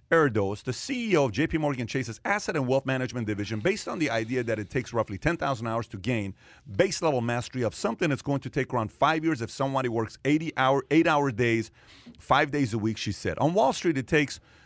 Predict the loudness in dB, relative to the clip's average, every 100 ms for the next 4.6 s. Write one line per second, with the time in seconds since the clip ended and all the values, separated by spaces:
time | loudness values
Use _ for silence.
0 | -10 -8 -2 2 2 2 0 2 6 6
1 | 6 4 0 0 -4 -2 0 0 0 -2
2 | -2 -4 -20 0 2 2 0 0 0 -4
3 | 0 0 0 0 2 2 0 -4 0 0
4 | 0 0 0 0 0